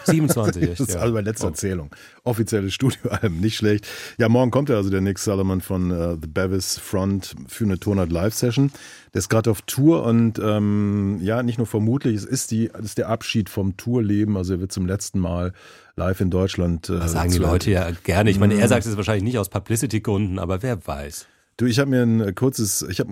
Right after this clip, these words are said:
Speaker 2: kurz in ein Interview-Video reingeguckt, äh, das vor ein paar Wochen entstanden ist. Ich glaube, er sollte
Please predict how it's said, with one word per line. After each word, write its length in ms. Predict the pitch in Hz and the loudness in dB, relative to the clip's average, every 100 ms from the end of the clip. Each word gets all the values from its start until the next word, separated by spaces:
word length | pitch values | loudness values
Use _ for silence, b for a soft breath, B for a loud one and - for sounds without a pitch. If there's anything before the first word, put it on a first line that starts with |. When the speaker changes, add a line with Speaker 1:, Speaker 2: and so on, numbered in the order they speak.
| 110 | -2
Speaker 2:
kurz 220 | 147 147 | -2 0
in 80 | 107 | 0
ein 140 | 104 | 0
Interview-Video 640 | 127 131 110 98 107 107 | 2 2 0 -2 -2 -2
reingeguckt, 720 | 90 92 95 85 104 110 - - | 0 -2 -2 -4 -6 -6 -12 -10
äh, 420 | 87 90 87 87 | -6 -4 -2 -4
das 160 | 87 | -4
vor 100 | - | -6
ein 60 | 92 | -4
paar 140 | 92 | -4
Wochen 180 | 95 92 | -4 -2
entstanden 400 | 90 - 87 92 | -4 -4 -4 -2
ist. 320 | 80 104 - - B B B B B B B - | -2 -4 -6 -16 B B B B B B B -4
Ich 80 | |
glaube, 240 | - 98 92 | 2 4 4
er 80 | 80 | 2
sollte 520 | 82 80 85 76 | 0 0 0 -2